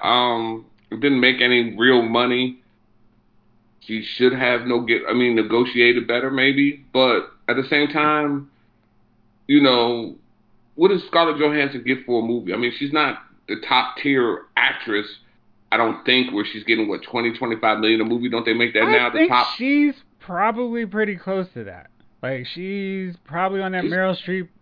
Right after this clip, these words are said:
Speaker 2: tier
Speaker 1: I think she
Speaker 2: of
Speaker 1: could get twelve or something, but you, she, you think she gets twenty, twenty-five million a, a movie?
Speaker 2: Well, it depends on the movie, but I would think that she's, eh, right up in the mix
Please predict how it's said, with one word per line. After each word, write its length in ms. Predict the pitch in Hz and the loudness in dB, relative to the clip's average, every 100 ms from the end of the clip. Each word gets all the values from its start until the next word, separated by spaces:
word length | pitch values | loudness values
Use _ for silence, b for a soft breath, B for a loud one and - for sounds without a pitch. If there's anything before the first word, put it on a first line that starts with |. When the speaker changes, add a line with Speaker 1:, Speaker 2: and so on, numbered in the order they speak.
| _ _ _ _ _ | _ _ _ _ _
Speaker 2:
tier 420 | - 180 185 185 | -8 -4 -2 -2
Speaker 1:
I 80 | 180 | -2
think 140 | 220 | -2
she 60 | 151 | 0
Speaker 2:
of 200 | 147 135 | 0 2
Speaker 1:
could 100 | 135 | 2
get 100 | 127 | 2
twelve 260 | 139 180 214 | 4 4 4
or 80 | 120 - | 0 -2
something, 180 | 104 113 | 0 4
but 280 | 110 101 117 | 2 0 -6
you, 100 | 135 | -4
she, 140 | 151 | -4
you 140 | 139 139 | 0 2
think 160 | 147 | 2
she 80 | 147 | 0
gets 200 | 143 147 | 0 0
twenty, 280 | - 160 160 | 0 0 0
twenty-five 440 | 165 160 156 160 | 0 -2 2 2
million 360 | 160 170 160 165 - | 2 -2 -2 -6 -6
a, 40 | |
a 40 | 139 | -2
movie? 440 | 160 - 277 277 - _ _ _ _ _ _ _ | -2 0 0 -2 -8 _ _ _ _ _ _ _
Speaker 2:
Well, 340 | - 208 196 196 | -6 0 2 2
it 60 | |
depends 360 | 190 - 208 202 | -2 -4 -6 -4
on 80 | 190 | -6
the 80 | 139 | -6
movie, 480 | 117 131 143 175 185 _ _ - | -6 -8 -8 -10 -14 _ _ -8
but 120 | 139 | -4
I 140 | 156 | -2
would 160 | 170 170 | -2 -4
think 220 | 170 151 | -6 -6
that 140 | 120 123 | -10 -14
she's, 380 | 147 147 139 127 120 _ _ | -10 -8 -6 -8 -14 _ _
eh, 200 | 131 127 131 | -14 -14 -14
right 300 | - 123 147 | -12 -6 -4
up 160 | 147 135 | -6 -8
in 160 | 127 117 | -10 -10
the 80 | |
mix 340 | 110 127 104 | -10 -10 -10